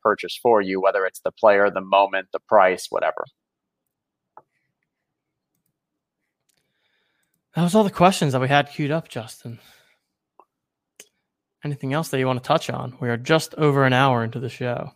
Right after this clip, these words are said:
Speaker 1: We're at an hour. I think that's fine. Um, I think I kinda wanna end up on a decent note. Maybe, uh, rip open a pack and, uh,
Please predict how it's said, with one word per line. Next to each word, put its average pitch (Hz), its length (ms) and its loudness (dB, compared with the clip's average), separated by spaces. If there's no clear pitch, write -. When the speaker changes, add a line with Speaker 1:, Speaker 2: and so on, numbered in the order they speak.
Speaker 1:
We're 147 200 0
at 185 80 0
an 170 80 2
hour. 120 280 6
I 135 60 0
think 180 140 -10
that's 170 140 0
fine. 113 380 2
Um, 117 460 4
I 135 40 -8
think 196 120 -2
I 190 40 2
kinda 170 220 2
wanna 156 180 6
end 135 220 2
up 127 200 6
on 120 120 4
a 113 40 -2
decent 113 400 -6
note. 107 340 4
Maybe, 120 380 0
uh, 113 440 8
rip 131 260 2
open 131 240 6
a 123 60 2
pack 139 420 2
and, 135 300 0
uh, 131 340 8